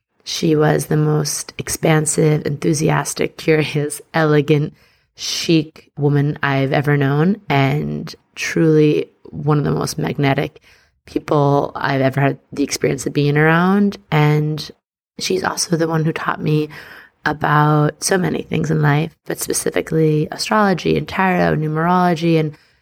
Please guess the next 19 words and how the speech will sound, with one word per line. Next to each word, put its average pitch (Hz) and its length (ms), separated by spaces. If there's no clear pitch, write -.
just - 220
taught 202 240
me 165 80
these 165 240
things 165 440
in 156 160
a 156 80
way 156 320
that 143 500
was - 140
so - 160
special - 640
that 190 140
I 156 220
got - 220
to 160 100
learn 160 240
from 170 200
her 220 460